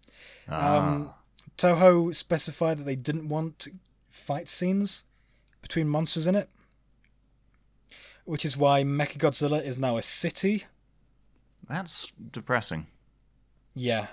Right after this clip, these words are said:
Speaker 1: Um, the Ghidorah fight is not a fight.
Speaker 2: I'm sorry,
Speaker 1: I
Speaker 2: what?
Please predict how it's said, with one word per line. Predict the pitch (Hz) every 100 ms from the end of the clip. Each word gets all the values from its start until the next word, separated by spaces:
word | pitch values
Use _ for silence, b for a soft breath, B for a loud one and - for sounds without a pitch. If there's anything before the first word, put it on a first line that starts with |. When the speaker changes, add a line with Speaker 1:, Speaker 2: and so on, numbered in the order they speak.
| -
Speaker 1:
Um, | 135 139 135 135 139
the | 147 139
Ghidorah | 131 127 147 143 139
fight | - 143 139 135 - - - b b b -
is | 131 131
not | 139 151 170 - - -
a | 147
fight. | - 180 220 - - - b b _ _ b b b b
Speaker 2:
I'm | 143
sorry, | 143 - 110
Speaker 1:
I | 160
Speaker 2:
what? | 160 226